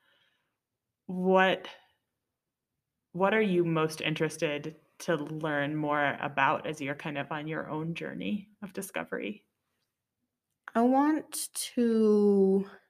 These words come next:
Speaker 2: know my language fluently, 'cause I know a few phrases and words, but that's about it right now.
Speaker 1: Yeah. Would you wanna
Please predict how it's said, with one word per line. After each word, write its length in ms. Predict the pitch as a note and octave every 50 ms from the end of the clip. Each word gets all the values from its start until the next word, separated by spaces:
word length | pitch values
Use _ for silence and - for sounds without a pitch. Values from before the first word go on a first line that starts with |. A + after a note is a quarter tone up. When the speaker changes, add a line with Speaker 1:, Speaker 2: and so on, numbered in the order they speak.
| _ _ _ _ _
Speaker 2:
know 920 | - G#3 G#3 G3+ G3 G3 G3 G3 G3 G3 F#3+ F#3+ F#3+ F#3+ F#3 F#3+ G3 G3 F#3 - - _ _ _ _ _ _ _ _ _ _ _
my 260 | - G3 G3 G3+ G3
language 560 | G3 F#3+ F#3 F#3+ G3 G3 F#3+ G3 F#3 F3+ - -
fluently, 800 | - - G3+ F#3 F#3+ G3 G#3+ G#3+ G#3 A3 A#3 B3 A#3+ B3 B3 - - _ _ _ _ _ _ _ _ _ _ _ _ _ _ _ _ _ _ _ _ _ _ _ _ _ _ _ _ _ _ _ -
'cause 500 | - A#3+ G#3+ G3 G3 F#3+ F#3 G3 - - -
I 240 | - G3 G3 G3+ G3+
know 360 | G3+ G3+ G3 G3 G3 F#3+ F#3+
a 80 | - G3
few 260 | G3 - - F#3+ F#3+
phrases 880 | F#3+ - - F3+ F3+ F3+ F#3 G3 G3 G3 F#3+ F#3+ F#3+ F#3 F#3 F#3+ F#3+ - - -
and 480 | - F3+ F3+ F3 E3+ E3+ F3 E3+ E3 F3+
words, 720 | F#3+ F3+ F3 F3 E3+ E3+ E3 E3 F3 G3 - - - - - _ _
but 160 | - - -
that's 400 | - F3+ F3 F3 - - - -
about 340 | - G#3 - E3+ D#3+ - -
it 180 | - - - -
right 180 | - - - -
now. 340 | - - - - - G#3+ - _ _ _ _ _ _ _ _ _ _ _ - G#3 -
Speaker 1:
Yeah. 160 | F#3 F3+ F3+ _ _ _ _ _ _ _ _ _ _ _ _ _ _ _ - - - - _ _ _
Would 140 | F#3+ F3+ F3+
you 100 | E3+ E3
wanna 640 | D#3+ D#3+ D#3 D#3+ D#3+ D#3 D#3+ E3+ F3 F3 F#3 F#3